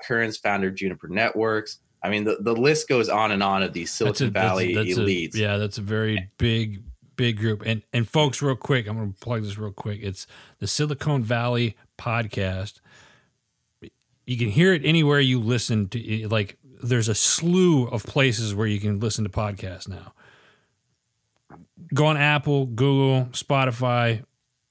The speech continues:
Speaker 2: all the places. Unless, is there, is there a website? Let's, do you have a website where people can go to?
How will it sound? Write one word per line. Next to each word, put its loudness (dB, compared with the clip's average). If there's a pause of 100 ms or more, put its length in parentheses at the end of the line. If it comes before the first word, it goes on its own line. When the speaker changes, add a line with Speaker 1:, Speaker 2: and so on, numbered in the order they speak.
(320)
Speaker 2:
all 4
the 2
places. 2
Unless, 0
is -4
there, -2
is -2
there 2
a -4
website? 2
Let's, 0
do -2
you 2
have 6
a 6
website 4
where -2
people -2
can -2
go -2
to? -18